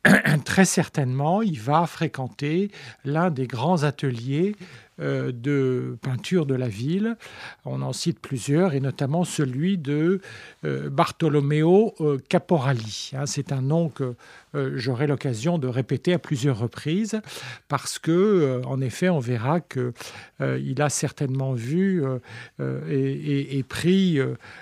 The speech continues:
euh, sa première matière chez, euh, chez ce peintre. Mais <clears throat> ce qui est très intéressant, c'est que il faut regarder autour, euh, et pas seulement, euh, comment dire,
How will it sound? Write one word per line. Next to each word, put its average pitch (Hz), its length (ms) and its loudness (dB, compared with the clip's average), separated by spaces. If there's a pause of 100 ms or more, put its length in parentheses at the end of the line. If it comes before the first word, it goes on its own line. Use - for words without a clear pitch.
(140)
euh, 135 140 0
sa - 180 0
première 139 400 0
matière 165 640 2
chez, 175 400 4
euh, 139 220 2
chez 175 160 2
ce - 180 -2
peintre. - 560 -8 (580)
Mais 180 380 8 (120)
<clears throat> 160 800 6
ce - 120 -4
qui 175 60 4
est - 40 4
très 226 260 8
intéressant, 185 760 6
c'est 160 280 -2
que 190 500 4 (420)
il 143 120 -2
faut 180 200 4
regarder 170 760 6
autour, 180 880 4 (400)
euh, 151 280 2
et 156 100 6
pas 196 220 6
seulement, 165 840 6
euh, 139 520 2
comment 143 300 0
dire, 139 560 2